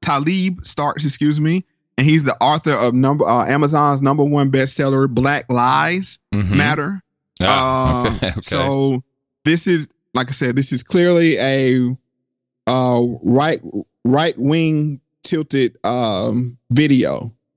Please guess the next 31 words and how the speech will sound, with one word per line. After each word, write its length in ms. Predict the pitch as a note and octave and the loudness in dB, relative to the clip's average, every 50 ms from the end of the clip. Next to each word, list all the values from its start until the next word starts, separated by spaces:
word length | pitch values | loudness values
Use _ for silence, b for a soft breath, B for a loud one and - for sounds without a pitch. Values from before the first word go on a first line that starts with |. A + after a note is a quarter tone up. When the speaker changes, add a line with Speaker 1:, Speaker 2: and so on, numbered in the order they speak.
| _ _ _ _ _ _ | _ _ _ _ _ _
Speaker 1:
So, 400 | - - C3 B2+ B2+ B2+ A2+ - | -6 -4 -2 0 0 0 -2 -2
and 180 | - - A2+ B2+ | -2 -2 0 0
like 140 | C3+ C3 C3+ | 0 0 -2
I 20 | |
said, 280 | C#3 - - B2 A#2 A#2+ | -4 -4 -2 -4 -2 0
this 180 | C3+ C#3 C3+ | -2 -2 0
is, 400 | D3+ C#3 C3 B2+ B2+ B2 - - - _ _ _ _ _ _ | 0 -2 -2 -2 -4 -6 -8 -10 -14 _ _ _ _ _ _
I 100 | A#2+ C#3 C3+ | -4 -4 -2
consider 440 | - D#3 C#3 - - D3 C#3+ C#3 | -2 -2 -2 0 -2 0 0 0
them 220 | C3 C#3 C#3 C3 C3 | 2 2 0 0 0
a 80 | A#2 | -2
think 300 | A2 - - C#3 C#3 - - | -2 -2 -2 -2 -2 -2 -2
tank, 280 | E3+ C3+ C3+ C3+ - - _ _ _ _ _ _ _ _ _ _ _ _ | -2 -2 -2 -2 -6 -10 _ _ _ _ _ _ _ _ _ _ _ _
uh, 160 | B2+ B2+ B2 | -2 0 2
that 220 | A#2+ A#2+ A#2 A#2+ | 2 0 0 0
comes 260 | - D#3 C3+ C3 B2 C3 | 0 0 0 0 0 0
up 160 | B2+ B2 - | -2 -2 0
with 180 | A#2 A#2+ A#2+ | -2 -4 -2
the, 640 | _ B2+ A#2+ A#2 A#2 G#2+ G2 F#2+ F#2+ F#2+ G#2+ A2+ G#2+ - | _ 0 0 2 0 0 -2 -4 -2 0 0 0 0 0
uh, 460 | - G#2 A#2 A#2 A#2 A2+ A2+ A2+ G#2 - - _ _ _ | 0 0 2 2 2 2 2 0 -2 -4 -8 _ _ _
black 440 | A#2 A2+ B2+ C#3 D3 D#3 D3 - - | 2 4 4 4 2 0 -4 -6 -2
conservative 680 | - D3+ C3 - - D3 D3 D3 C#3 C#3 C#3 C3+ C3 | -2 -2 -2 0 -2 0 0 0 0 0 0 -2 -2
right-wing 1160 | A#2 A#2 B2 B2+ C3+ C3+ - - A2 B2+ B2+ C3 B2+ A#2+ A#2+ B2 C3+ C#3+ C#3 C#3 C3+ C3 C3+ | -2 0 0 2 2 0 -2 -2 -2 0 0 0 0 -2 0 0 2 2 4 2 2 0 -2
talking 400 | - - D3+ A#2+ B2 B2 A#2 G#2+ | -2 -4 -4 -4 -4 -4 -4 -6
points. 420 | - - - G#2 G#2+ - - - - _ _ _ _ _ _ _ _ _ _ _ _ | -4 -4 -6 -6 -6 -8 -10 -14 -14 _ _ _ _ _ _ _ _ _ _ _ _
Uh, 360 | - G#2 A2 G#2 G#2 G2+ F#2+ F2 | -2 -2 0 0 -2 -4 -4 -6
so 480 | - - D3 C#3 C3+ C3+ C3+ C3 B2+ | -6 -4 -4 -2 -2 0 0 0 0
he 200 | B2+ D3 D#3+ E3+ | 2 2 0 0
brought 340 | E3 C#3+ D#3 D3+ D3+ D3+ D3+ | 2 0 0 0 0 0 0
up 260 | D3+ D#3 C3+ - - _ - | 0 0 -2 -4 -8 _ -2
n-, 140 | B2+ C#3 | 0 0